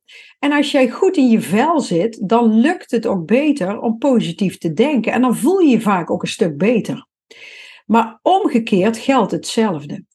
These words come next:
Een positieve kijk helpt je je energie een stuk makkelijker ook vast te houden. Hè, het lekt daardoor minder hard weg.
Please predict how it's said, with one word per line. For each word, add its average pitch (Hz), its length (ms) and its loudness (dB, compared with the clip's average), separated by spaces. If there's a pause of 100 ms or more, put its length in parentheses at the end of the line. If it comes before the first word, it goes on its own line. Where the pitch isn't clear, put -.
(480)
Een 220 200 -2
positieve 233 680 2
kijk 226 560 -2
helpt 254 460 -2
je 196 220 -2
je 226 120 4
energie 240 600 2
een 185 80 -2
stuk 320 340 -6
makkelijker 208 480 -2
ook 226 200 -4
vast - 420 -2
te 214 60 -2
houden. 156 540 -2 (680)
Hè, 196 120 0
het 226 240 0
lekt 247 340 2
daardoor 196 360 2
minder 262 280 4
hard 208 360 -4
weg. 175 240 -2